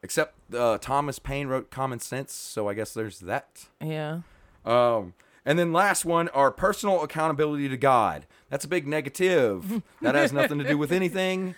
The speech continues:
Speaker 1: and is stupid.
Speaker 2: America.
Speaker 1: Yeah. Uh, that doesn't have anything to do with anything. So, uh, we'd say only one of those really actually <laughs> applies in the sense of, like, don't kill people.
Speaker 2: Yeah.
Speaker 1: And that, like, life has some sort of dignity or specialness to it that we should value.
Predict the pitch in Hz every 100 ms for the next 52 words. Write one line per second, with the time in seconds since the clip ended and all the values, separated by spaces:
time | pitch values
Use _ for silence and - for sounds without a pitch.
0 | - 135 143 139 135 403 392 127 - 78
1 | 65 156 151 175 135 98 160 76 92 120
2 | 104 78 - _ _ 113 110 110 110 95
3 | 127 139 147 131 139 127 123 127 113 110
4 | 101 87 82 - 180 147 - - _ _
5 | 156 170 175 180 240 202 - 180 247 240
6 | 139 156 220 214 208 165 135 165 185 160
7 | 160 - 165 170 143 - 196 190 202 175
8 | 147 185 165 131 147 123 147 151 - 139
9 | 143 185 208 208 - - _ _ - 170
10 | 160 151 151 147 151 147 - - 131 135
11 | 143 - 123 135 123 - 151 135 143 131
12 | 113 123 117 127 123 120 - 123 - 135
13 | 127 - 131 123 113 117 110 95 98 123
14 | 156